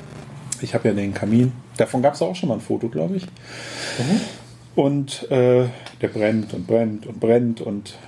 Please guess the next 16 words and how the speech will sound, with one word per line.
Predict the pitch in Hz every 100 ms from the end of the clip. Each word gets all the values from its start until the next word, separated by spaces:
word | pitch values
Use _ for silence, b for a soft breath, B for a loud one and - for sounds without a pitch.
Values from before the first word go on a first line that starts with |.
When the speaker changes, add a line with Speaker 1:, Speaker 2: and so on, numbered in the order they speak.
| B
Speaker 1:
dann | - 117
mach | 110
ich | 113 139
ihn |
auf | - 180 180 175
und | 113
verbrenne | 117 113 151 151
mich. | 151 139 - - B B 587 B B B B B B - - -
Leider | 110 113 131
ist | 135 -
das | 160
schon | - 196
des | 127 139
Häufigeren | 135 - 190 196
passiert. | 185 190 - 262 -
Speaker 2:
Woran? | 120 120 107 - 101 95